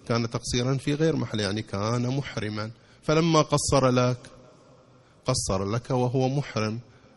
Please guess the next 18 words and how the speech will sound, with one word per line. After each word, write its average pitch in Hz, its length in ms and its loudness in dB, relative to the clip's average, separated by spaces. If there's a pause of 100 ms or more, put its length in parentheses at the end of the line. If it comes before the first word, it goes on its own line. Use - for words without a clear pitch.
(1000)
هذا 143 240 6
تقصيرك 151 580 0
الذي 131 300 2
وقع 110 640 0 (580)
عن 113 220 -2
شخص - 420 -2 (440)
وهو 131 320 6
محرم 120 500 0 (420)
ما 156 160 -2
وقع 110 380 0
في 107 180 -6
محلك، 107 400 -6
ما 156 240 6
كأنك 123 720 0
قصرت. - 560 -8 (240)
فإذا 139 480 2
أحرمت 123 400 -2
بالحج 113 480 -2